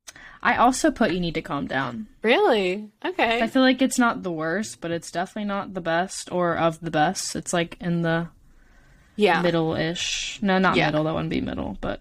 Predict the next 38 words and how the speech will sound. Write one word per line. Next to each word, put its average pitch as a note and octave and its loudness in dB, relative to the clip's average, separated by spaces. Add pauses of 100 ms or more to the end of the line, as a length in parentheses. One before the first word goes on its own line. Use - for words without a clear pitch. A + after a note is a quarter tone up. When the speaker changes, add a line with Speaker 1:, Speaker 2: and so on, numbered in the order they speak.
Speaker 1:
I - -10
don't D#3 -2
know. - -10 (240)
Yeah, G3+ 2 (400)
that's, C#4+ -2
that's C4+ 2
a G3+ -4
good F#3+ 0
one. E3 -4 (220)
That's G#3 -6
a G#3 -10
good F#3+ -2
answer. F#3+ -6 (680)
All A3 2
right, B3 2
number G#3+ 2
twelve. F3+ 0
This F#3+ -6
one A#3 -4
might A3 -2
be G#3+ -8
a G#3+ -4
little G#3+ -6
shocking. - -6 (680)
Speaker 2:
Oh, A3 2
God. G3 2 (460)
Speaker 1:
Um, A#3 4
Speaker 2:
Go G3 4
for F#3+ 4
Speaker 1:
okay, F#3 4
Speaker 2:
it. - 2
Speaker 1:
I'm F3 -4
a F3 -2
little F3 -2
nervous E3 -4
about - -6
this - -8
one. G#3 -8